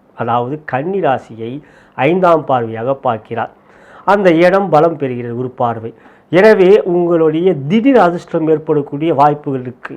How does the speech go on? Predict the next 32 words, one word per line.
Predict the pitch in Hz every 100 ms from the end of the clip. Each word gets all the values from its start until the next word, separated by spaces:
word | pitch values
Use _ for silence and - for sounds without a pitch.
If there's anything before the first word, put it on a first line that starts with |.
| 135
எதிர்பாராத | 175 190 190 185 190 190 190 185
பணவரவு, | 143 131 113 107 110 _ 143
எதிர்பாராத | 180 180 170 165 165 156
நன்மைகள், | 135 135 127 117
எதிர்பாராத | 143 170 170 170 165 175 175
சொத்து | 175 180 233
சேர்க்கை, | 170 135 - 117 - _ _ - - - _ 135
நீண்ட | 160 214 226 220 190
நாட்களாக, | 190 185 190 170 165 175
நீண்ட | 190 196 151 170
ஆண்டுகளாக | 190 180 175 165 160 170
வம்பு | 165 180 180
வழக்கு | 165 160 156 156
ஏதாவது | 156 156
இருந்தால் | 170 160
அவற்றில் | 156 156 147
திடீர் | 131 196 185 139
பைசல், | 131 - - _ _ _ _ -
அவற்றினால் | 196 208 196 208 214
உங்களுக்கு | 185 180 160 151
ஆதாயம், | 160 160 151 170 175
சொத்து | 151 202 175
சேர்க்கை | 151 - 135
ஏற்படக்கூடிய | 135 127 117 160 175
ஒரு | 131
வாய்ப்பு | 139 139 120
இருக்கு. | - 143 - _ _ - - - _
உங்கள் | 214 208 170
இருக்கிற | 202 226 226 202
இடத்தை | 185 190 185
விட்டு | 180 - 190
வேறு | 170 202